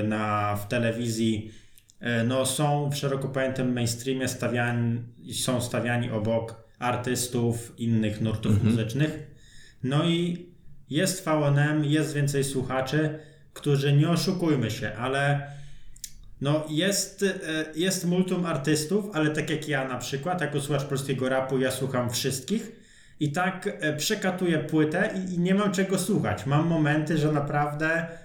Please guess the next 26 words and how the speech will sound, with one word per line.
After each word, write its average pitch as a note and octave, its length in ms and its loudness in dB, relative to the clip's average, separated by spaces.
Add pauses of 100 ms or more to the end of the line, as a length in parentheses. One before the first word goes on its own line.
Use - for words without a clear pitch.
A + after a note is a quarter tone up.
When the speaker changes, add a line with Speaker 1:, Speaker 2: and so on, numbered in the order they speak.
(180)
Speaker 1:
już C#3+ 180 4
mam D#3 160 2
wszystko D#3 360 0
tak D3+ 260 0
wykatowane, C#3+ 840 0
że C3+ 120 -4
nie C#3 100 0
mam C#3 140 6
Speaker 2:
No. G#2+ 60 4
Speaker 1:
czego D3+ 240 2
słuchać. G2 440 0 (680)
I, C3 80 -6
Speaker 2:
Kur- - 180 4 (480)
Speaker 1:
i D#3+ 180 2
on F3 200 2
się - 140 0
nie E3 140 0
może D#3 300 2
<clears throat> - 80 4
przebić. A#2 400 0
I D3 240 -2 (100)
no D3+ 180 2
ja E3 200 2
na D#3+ 80 -2
przykład D3+ 320 -4
totalnie, C#3+ 800 2